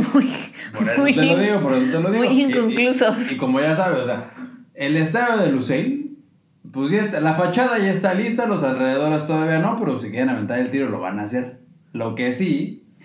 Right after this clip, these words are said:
Speaker 2: es de que van a inaugurar el, el, el renombrado ya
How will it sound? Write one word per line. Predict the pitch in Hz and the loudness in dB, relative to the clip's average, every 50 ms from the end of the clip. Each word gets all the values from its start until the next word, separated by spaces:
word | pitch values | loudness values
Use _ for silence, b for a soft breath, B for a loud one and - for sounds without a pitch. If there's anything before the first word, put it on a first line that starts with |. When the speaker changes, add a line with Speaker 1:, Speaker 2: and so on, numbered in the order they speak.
| b b b | b b b
Speaker 2:
es | 120 120 117 127 | -6 -4 -2 -2
de | 127 - | -4 -4
que | - 113 110 107 104 104 101 98 | -4 -4 -4 -4 -4 -4 -4 -4
van | 110 117 123 | -4 -2 -2
a | 127 | -2
inaugurar | 120 113 110 104 101 104 107 110 110 113 113 113 113 127 | -4 -4 -4 -4 -4 -4 -4 -4 -4 -4 -4 -4 -4 -4
el, | 120 113 110 107 107 104 101 101 104 101 101 101 101 - - | -4 -4 -4 -4 -4 -4 -4 -6 -6 -6 -8 -10 -10 -12 -10
el, | 113 107 104 101 101 - - | -8 -6 -4 -4 -6 -6 -6
el | 120 107 107 | -6 -4 -4
renombrado | - - 127 123 120 120 123 123 120 120 117 120 117 123 131 147 160 160 113 104 101 | -4 -2 -2 -2 -2 -2 -2 -2 -2 -2 0 0 0 0 0 0 -2 -4 -6 -6 -8
ya | 101 107 - - - | -8 -10 -12 -14 -16